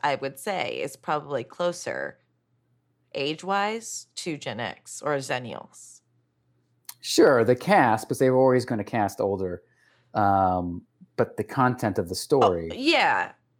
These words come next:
Speaker 1: Yeah, no, th-, I'm not, I'm not, 'cause, so let's bear in mind that movie was nineteen ninety-eight.
Speaker 2: Yes.
Speaker 1: I was in seventh grade.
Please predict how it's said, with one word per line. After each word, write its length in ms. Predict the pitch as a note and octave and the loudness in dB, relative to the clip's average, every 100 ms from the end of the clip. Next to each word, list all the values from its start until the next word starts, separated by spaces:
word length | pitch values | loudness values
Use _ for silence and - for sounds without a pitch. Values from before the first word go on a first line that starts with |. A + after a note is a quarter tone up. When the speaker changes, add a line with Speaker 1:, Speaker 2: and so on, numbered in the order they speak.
| - | -12
Speaker 1:
Yeah, 300 | A3+ E3+ D#2+ E3 | -4 -2 -2 -6
no, 380 | F#3 C3+ C3 - | -6 -4 -6 -8
th-, 280 | - D3 F3+ | -8 -4 -4
I'm 80 | F3 | -2
not, 260 | D#3 - | -2 -2
I'm 100 | E3 | -6
not, 280 | E3 C#3+ - _ _ _ _ _ | -4 -6 -8 _ _ _ _ _
'cause, 320 | A#3 F#3+ - _ _ _ _ _ _ | -8 -8 -12 _ _ _ _ _ _
so 280 | - A3 G3+ | -6 -6 -6
let's 160 | F#3+ F#3+ | -10 -4
bear 160 | G#3+ F3+ | 0 0
in 80 | |
mind 300 | F3+ E3 D3+ | 2 0 0
that 180 | D#3 - | -2 -2
movie 280 | F3+ E3 E3 | -6 -6 -6
was 160 | D#3+ E3 | -6 -6
nineteen 320 | D3+ F3+ E3+ | -8 -8 -8
ninety-eight. 680 | D#3+ D3+ C#3+ E3 F#3 - _ _ _ _ _ _ | -8 -4 -4 -4 -8 -20 _ _ _ _ _ _
Speaker 2:
Yes. 360 | G#2+ - - - _ _ | -10 -10 -14 -20 _ _
Speaker 1:
I 100 | F3+ | -4
was 300 | F#3 F#3 - | -4 -8 -18
in 80 | - | -12
seventh 420 | - C#3+ C3+ - | -6 -6 -8 -14
grade. 380 | - F#2+ C#2 - | -8 -8 -8 -12